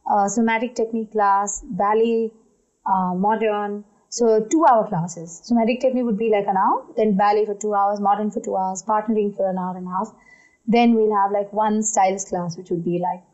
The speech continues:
um, I don't know, jazz, tap, whatever. That was the only class that we could choose. And then, um, the evenings would all be spent in movement things like Laban or choreography or,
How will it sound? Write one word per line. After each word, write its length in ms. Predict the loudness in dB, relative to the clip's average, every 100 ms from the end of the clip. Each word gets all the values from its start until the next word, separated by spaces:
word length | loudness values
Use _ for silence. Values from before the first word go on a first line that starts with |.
| -8
um, 460 | -6 -6 -10 -16 _ _ _ _ -2
I 80 |
don't 120 | 0 0
know, 120 | -2
jazz, 460 | 2 4 2 0 -2
tap, 360 | 0 0 -2 0
whatever. 340 | 2 2 -2 -2
That 140 | 0
was 120 | 2
the 60 | 0
only 260 | 0 0
class 240 | 0 -2 0
that 120 | -4
we 100 | -6
could 160 | -8 -6
choose. 320 | -4 -4 -8 _ _ _ -20 -8
And 340 | 0 2 4 4
then, 320 | 2 2 2
um, 460 | 0 0 0 -4 -8 -4
the 80 |
evenings 440 | 0 2 2 0 0
would 100 | 2
all 160 | 4
be 100 | 4
spent 380 | 0 0 -2 0
in 180 | 0 0
movement 580 | 2 2 2 0 -2 -2
things 320 | -2 0 0
like 300 | 0 0 -8 _ _ 0
Laban 680 | 2 4 4 4 2 0 -4
or 160 | -6
choreography 1000 | -2 0 2 0 0 -8 -6 -4 -4 -2
or, 260 | -2 -4